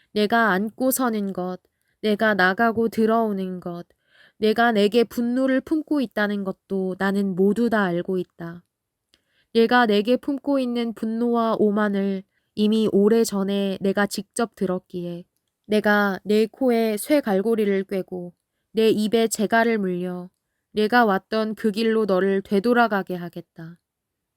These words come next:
히스기야야, 너에게 증거를 보이겠다.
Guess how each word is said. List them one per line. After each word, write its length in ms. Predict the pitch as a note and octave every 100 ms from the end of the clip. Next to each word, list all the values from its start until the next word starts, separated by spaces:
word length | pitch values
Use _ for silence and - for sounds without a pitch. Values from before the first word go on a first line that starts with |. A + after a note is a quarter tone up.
| _ _ _ _
히스기야야, 960 | C#4+ - C#4 A#3 G3+ G3 F#3 F#3 F#3 - _ _ _ _ _ _ -
너에게 400 | G3+ G#3 G#3+ G#3+
증거를 560 | - A#3 A#3 B3+ B3 A#3
보이겠다. 840 | F#3+ F#3+ F#3 E3+ _ E3+ E3+ -